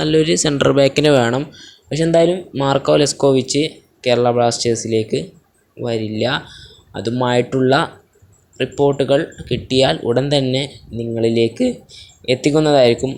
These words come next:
അതിനോടൊപ്പം തന്നെ വന്ന ഒന്നാണ് സന്ദേശ് ജിങ്കനും കേരള ബ്ലാസ്റ്റേഴ്സിലേക്ക് വരുമെന്ന്. അതെന്തായാലും ഇന്നലെ മിനിയാന്ന് തന്നെ ഉറപ്പായിട്ടുണ്ട്. അദ്ദേഹം കേരള ബ്ലാസ്റ്റേഴ്സിലേക്ക്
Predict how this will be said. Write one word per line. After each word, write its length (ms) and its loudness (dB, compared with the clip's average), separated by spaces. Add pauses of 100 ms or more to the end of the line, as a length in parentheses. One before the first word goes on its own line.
അതിനോടൊപ്പം 500 0
തന്നെ 180 0
വന്ന 240 0
ഒന്നാണ് 320 0 (240)
സന്ദേശ് 400 -2
ജിങ്കനും 340 -2 (200)
കേരള 320 0
ബ്ലാസ്റ്റേഴ്സിലേക്ക് 640 -2
വരുമെന്ന്. 400 -6 (580)
അതെന്തായാലും 540 2
ഇന്നലെ 280 2
മിനിയാന്ന് 420 0
തന്നെ 220 0 (280)
ഉറപ്പായിട്ടുണ്ട്. 640 0 (220)
അദ്ദേഹം 340 0 (200)
കേരള 340 0
ബ്ലാസ്റ്റേഴ്സിലേക്ക് 680 -2